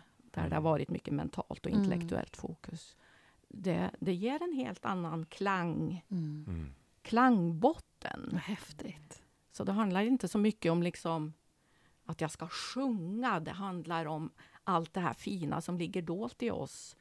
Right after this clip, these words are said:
Speaker 1: men som jag i mitt fall har managerat och justerat och
Speaker 3: Mm.
Speaker 1: på något
Speaker 2: Har det, har det varit
Speaker 1: sätt.
Speaker 2: så att, att, att du har velat vara till lags med din röst? Att det ska låta på ett speciellt sätt?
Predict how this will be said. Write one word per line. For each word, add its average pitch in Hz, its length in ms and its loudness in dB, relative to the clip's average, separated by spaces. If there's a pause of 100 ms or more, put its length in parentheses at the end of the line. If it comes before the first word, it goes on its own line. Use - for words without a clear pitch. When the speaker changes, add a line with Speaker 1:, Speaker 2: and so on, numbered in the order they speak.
(460)
Speaker 1:
men 175 160 -4
som 180 220 -6
jag 175 160 -4 (760)
i 185 120 2
mitt 196 240 0
fall - 280 -6
har 180 120 -8
managerat - 1080 -4
och - 160 -10 (1200)
justerat - 960 -4
och - 240 -6 (460)
Speaker 3:
Mm. 175 340 2
Speaker 1:
på - 80 -8
något - 100 -4
Speaker 2:
Har 110 80 4
det, 135 120 2
har 120 100 0
det 117 60 4
varit 117 140 4
Speaker 1:
sätt. 113 140 2
Speaker 2:
så 120 80 -4
att, 101 100 -4
att, 131 60 -2
att 107 80 -6
du 107 80 2
har 104 100 4
velat 98 240 4
vara 101 160 4
till 110 180 0
lags 127 380 2
med 98 80 0
din 87 180 0
röst? 92 480 -8 (360)
Att 104 100 -6
det 95 40 -4
ska 101 160 -2
låta 101 360 4
på 98 80 -2
ett 95 60 -2
speciellt 92 480 -2
sätt? - 500 -6